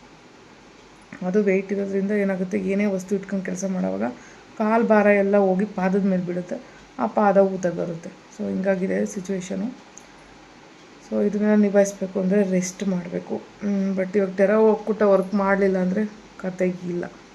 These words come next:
ಯಾಕಂದರೆ ತುಂಬ ದಿನಗಳಾಗ್ಬಿಟ್ಟಿದೆ, ನಾನು ತುಂಬ ಗ್ಯಾಪ್ ಕೊಟ್ಬಿಟ್ಟಿದ್ದೀನಿ. ಇನ್ನು ಮುಂದೆ ಅದು ಕಂಪ್ಲೀಟಾಗಿ ವರ್ಕ್ ಮಾಡೋಣ ಅಂತ.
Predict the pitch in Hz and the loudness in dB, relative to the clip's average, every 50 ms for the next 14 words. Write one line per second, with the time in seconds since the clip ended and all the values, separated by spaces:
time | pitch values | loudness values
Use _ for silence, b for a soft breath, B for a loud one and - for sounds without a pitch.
0 | B B B B B B - 214 190 190 196 196 196 190 214 202 185 196 196 214 | B B B B B B -6 -4 0 2 2 2 2 0 0 0 0 2 2 2
1 | 196 190 196 185 185 185 185 185 180 175 - 175 - 180 165 190 196 - - - | 2 2 2 2 4 2 2 2 2 0 -4 -8 -10 -8 -8 -8 -10 -10 -14 -20
2 | - - - - - - - 196 - 196 190 190 190 185 185 180 185 - - 185 | -20 -20 -20 -20 -20 -12 -12 -10 -6 -4 -2 0 0 2 0 0 -2 -2 -4 -4
3 | 180 - - 175 185 180 185 185 - - 214 190 185 185 180 180 180 180 180 190 | -4 -4 -8 -6 -6 -4 -4 -4 -4 -4 -4 -2 0 0 0 0 0 -2 -2 -2
4 | 185 180 185 185 185 202 185 180 180 196 185 185 190 185 180 185 180 180 175 180 | -2 -2 -4 -4 -6 -4 -6 -6 -6 -6 -4 -2 -2 -2 -2 -2 -2 -2 -4 -4
5 | - 190 185 185 180 180 175 180 180 175 165 165 202 | -6 -4 -4 -2 -2 -2 -4 -6 -8 -10 -10 -10 -12